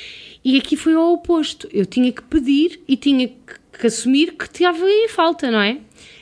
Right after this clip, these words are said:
Portanto, isso foi uma coisa super importante que eu aprendi. Eu comecei, pronto, obviamente a pedir. Primeiro pedi a amigos de amigos, a pessoas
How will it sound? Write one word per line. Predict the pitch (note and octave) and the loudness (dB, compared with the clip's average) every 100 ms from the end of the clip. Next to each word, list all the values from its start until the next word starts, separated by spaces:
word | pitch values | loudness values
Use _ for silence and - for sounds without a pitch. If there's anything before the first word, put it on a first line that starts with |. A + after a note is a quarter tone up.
| _ | _
Portanto, | - F#3+ E3+ | -6 -4 -4
isso | G#3 | -8
foi | - | -4
uma | A#3+ | -4
coisa | A#3 A#3+ G#3+ A#3+ A#3 | 0 -2 0 -4 -4
super | - - G#3+ G#3+ | -10 -8 0 0
importante | G#3+ - G#3 | 0 -2 -4
que | F#3+ | -2
eu | G3+ | -4
aprendi. | F#3 F#3+ D#3+ C#3 - - - - | -4 -4 -4 -6 -12 -20 -20 -4
Eu | G#3 | -4
comecei, | - D4 C#4 C4+ A3 - - - | 0 0 0 2 0 0 -14 -16
pronto, | - G#3+ F#3 | -6 -4 -4
obviamente | E3 G3 G3+ G3 | -2 0 0 0
a | A3+ | -4
pedir. | - F#3+ B3 D#4+ | -2 0 0 0
Primeiro | A#3 A3+ A3+ G#3 | 0 2 2 0
pedi | - F#3 G#3+ | -2 -2 0
a | G3+ | 2
amigos | G3+ G#3 F#3+ | 0 0 -2
de | |
amigos, | G3+ G3 B3 A3+ - | -2 0 -2 -4 -8
a | G3 | -8
pessoas | - G3+ F3+ | -6 -8 -8